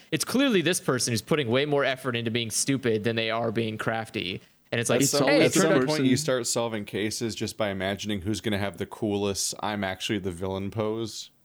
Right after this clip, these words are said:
Speaker 1: <laughs> Yeah, right?
Speaker 2: <laughs>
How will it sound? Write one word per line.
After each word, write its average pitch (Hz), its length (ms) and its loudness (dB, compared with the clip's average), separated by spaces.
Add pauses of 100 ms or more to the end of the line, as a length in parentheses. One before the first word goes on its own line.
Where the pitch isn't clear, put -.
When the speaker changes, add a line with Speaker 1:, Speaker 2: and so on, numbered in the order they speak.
(340)
Speaker 1:
<laughs> 120 80 -2
Yeah, 247 420 2
right? 190 360 2
Speaker 2:
<laughs> 202 920 2